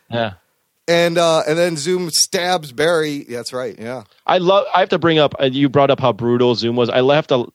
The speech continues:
Speaker 1: bring up how awesome it was that he brought him to, like, all these different locations and was, like, holding him up by the neck, all beaten, and just, like, monologuing evilly. Like,
Speaker 2: Great.
Speaker 1: that's straight comic books, and that's
Speaker 2: Yeah.
Speaker 1: fucking awesome.
Speaker 2: Like a rag doll, and, like,
Speaker 1: Yeah.
Speaker 2: but in his case, it makes sense 'cause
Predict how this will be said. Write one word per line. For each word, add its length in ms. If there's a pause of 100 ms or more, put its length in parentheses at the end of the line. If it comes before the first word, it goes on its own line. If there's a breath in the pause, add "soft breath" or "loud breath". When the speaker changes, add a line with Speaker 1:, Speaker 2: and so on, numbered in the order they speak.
(120)
Speaker 1:
bring 220
up 120
how 260 (240)
awesome 380
it 80
was 180
that 80
he 60
brought 280
him 100
to, 60
like, 180
all 140
these 160
different 240
locations 680 (240 soft breath)
and 100
was, 140
like, 160
holding 340
him 120
up 160
by 100
the 120
neck, 280
all 160
beaten, 300
and 120
just, 160
like, 200 (320 soft breath)
monologuing 720
evilly. 420
Like, 280
Speaker 2:
Great. 380
Speaker 1:
that's 220
straight 300
comic 320
books, 200
and 80
that's 140
Speaker 2:
Yeah. 60
Speaker 1:
fucking 240
awesome. 300
Speaker 2:
Like 120
a 100
rag 460
doll, 380
and, 240
like, 260
Speaker 1:
Yeah. 240
Speaker 2:
but 180
in 120
his 200
case, 280
it 100
makes 220
sense 340
'cause 320